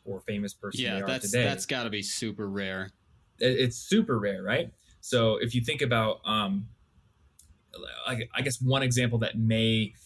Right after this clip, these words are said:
Speaker 1: fit that idea is, like, Tiger Woods. Tiger Woods was golfing when he was, like, two years old and
Speaker 2: <laughs>
Speaker 1: basically just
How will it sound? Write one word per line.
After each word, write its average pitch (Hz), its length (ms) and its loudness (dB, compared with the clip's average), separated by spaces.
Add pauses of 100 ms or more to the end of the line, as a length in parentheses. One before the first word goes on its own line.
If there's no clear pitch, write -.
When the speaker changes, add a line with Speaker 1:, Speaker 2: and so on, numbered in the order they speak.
(140)
Speaker 1:
fit 123 240 2 (240)
that 110 220 2
idea 101 540 -2
is, 98 260 -6
like, 95 140 -10
Tiger 104 340 -2
Woods. - 420 -14 (680)
Tiger 120 260 4
Woods 117 420 2 (960)
was 113 200 -2
golfing 110 460 0
when 98 180 -2
he 101 120 -6
was, 98 200 -6
like, - 160 -16
two - 220 -4
years 98 240 -2
old 98 360 -4 (680)
and 95 600 -8 (100)
Speaker 2:
<laughs> - 140 -6
Speaker 1:
basically 120 520 0
just 117 360 -4